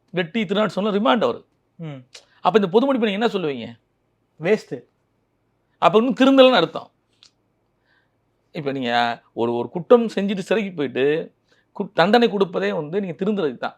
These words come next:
Speaker 2: ம்.
Speaker 1: அந்த உணர்தல் இருந்தா திருந்த முடியும். அந்த உணர்தல் இல்லைன்னா
Speaker 2: ஒண்ணும் பண்ண முடியாது.
Speaker 1: நாம செஞ்ச குற்றத்தை தவறுன்னு உணரும் போது தான் நம்மளை திருத்திக் கொள்ள முடியும்.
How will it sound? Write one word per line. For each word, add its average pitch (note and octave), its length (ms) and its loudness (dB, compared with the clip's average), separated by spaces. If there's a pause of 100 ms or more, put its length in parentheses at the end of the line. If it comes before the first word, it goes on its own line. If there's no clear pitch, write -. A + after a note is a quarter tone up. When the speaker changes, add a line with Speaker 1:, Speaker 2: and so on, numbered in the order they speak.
(120)
Speaker 2:
ம். C3 220 -20 (680)
Speaker 1:
அந்த G3+ 280 2
உணர்தல் B3+ 360 6
இருந்தா A3 220 2
திருந்த G#3+ 280 -6
முடியும். A2+ 260 -12 (880)
அந்த G#3 220 0
உணர்தல் A#3+ 320 2
இல்லைன்னா G#3+ 320 -8 (600)
Speaker 2:
ஒண்ணும் F#3 200 -8
பண்ண D3+ 160 -2
முடியாது. A#2 320 -10 (360)
Speaker 1:
நாம E3 260 4
செஞ்ச A3 320 0
குற்றத்தை G#3+ 460 0
தவறுன்னு A#3 520 6
உணரும் A3 360 2
போது E3 220 -2
தான் D#3 440 0 (280)
நம்மளை G#3 300 6
திருத்திக் A#3 280 -2
கொள்ள G3+ 140 2
முடியும். D3 320 -8